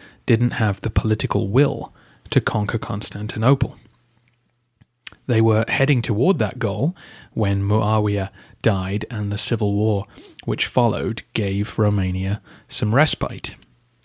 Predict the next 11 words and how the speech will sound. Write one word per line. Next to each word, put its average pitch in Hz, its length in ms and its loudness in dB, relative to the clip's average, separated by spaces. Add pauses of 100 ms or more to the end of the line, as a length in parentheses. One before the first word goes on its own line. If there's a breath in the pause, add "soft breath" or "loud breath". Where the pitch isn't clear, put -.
(460 loud breath)
Then 110 340 2
the 107 280 2
extremely 110 680 0
bloody 107 320 -2
failure 120 420 0
of - 220 -6
the - 80 -4
siege 117 560 0
of 98 120 0
seven 104 360 -2
seventeen 101 800 0